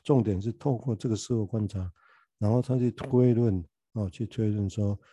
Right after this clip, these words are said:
这小孩子的内在世界，因为有个内在世界的东西在发展，也有个外在世界，尤其是母亲，哦，这样的角色，那这两个东西如何的交错混杂的来慢慢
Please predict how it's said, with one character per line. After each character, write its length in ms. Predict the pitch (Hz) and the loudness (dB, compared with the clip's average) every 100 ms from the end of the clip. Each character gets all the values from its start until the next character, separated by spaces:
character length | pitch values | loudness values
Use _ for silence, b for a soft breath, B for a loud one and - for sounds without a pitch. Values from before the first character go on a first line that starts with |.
| b - | b -2
这 140 | 139 | 0
小 260 | 107 104 101 | 2 0 0
孩 80 | |
子 120 | 107 110 | 0 0
的 60 | |
内 200 | 120 117 | 2 2
在 140 | 113 104 | 0 -2
世 240 | - 107 | -4 -6
界， 320 | - 113 92 b b b _ - | -2 0 -2 b b b _ 2
因 180 | 135 135 | 6 8
为 200 | 123 127 | 8 6
有 180 | 107 | 4
个 100 | 110 | 4
内 220 | 131 160 131 | 6 6 4
在 140 | 139 | 2
世 180 | 131 123 | 0 -4
界 120 | 123 | -2
的 60 | 110 | -2
东 180 | 120 | -4
西 160 | 113 - | -6 -8
在 80 | 113 | -6
发 180 | 110 107 | -2 -2
展， 340 | 95 92 85 - _ _ | -4 -8 -8 -14 _ _
也 200 | - 123 | 2 6
有 80 | 156 | 6
个 120 | 127 | 6
外 180 | 151 127 | 4 2
在 220 | 104 123 | 0 -2
世 220 | 107 120 98 | -2 -4 -6
界， 280 | 110 95 90 - | -6 -6 -8 -4
尤 180 | 120 107 | -2 -2
其 160 | 110 | -2
是 160 | 95 113 | -4 -4
母 200 | 95 87 | -4 -4
亲， 320 | - 98 98 _ _ _ _ | -4 -4 -4 _ _ _ _
哦， 160 | 110 95 | -4 -4
这 140 | 104 | 0
样 60 | 120 | 0
的 80 | 101 | 0
角 240 | - 92 | -4 -8
色， 280 | - 104 90 - _ _ _ | -4 -4 -4 -8 _ _ _
那 100 | 135 | -6
这 180 | 131 175 | 0 2
两 240 | 139 113 95 | 4 4 4
个 120 | 107 | 0
东 200 | 123 113 | -2 0
西 120 | 120 | 0
如 320 | 120 110 127 | 2 2 0
何 240 | 107 110 107 | 0 -2 -2
的 120 | 107 | -4
交 320 | - 131 127 | -4 -4 -4
错 420 | 120 139 117 90 - _ _ _ _ _ - | -4 -4 -2 -4 -12 _ _ _ _ _ -16
混 340 | - 170 120 | 0 4 4
杂 300 | 104 104 95 | 2 -2 -4
的 280 | 101 98 90 - _ _ _ _ | -4 -6 -8 -10 _ _ _ _
来 340 | 139 120 113 113 _ - | 0 4 4 0 _ -4
慢 180 | 135 123 | 2 4
慢 320 | 120 123 | 6 4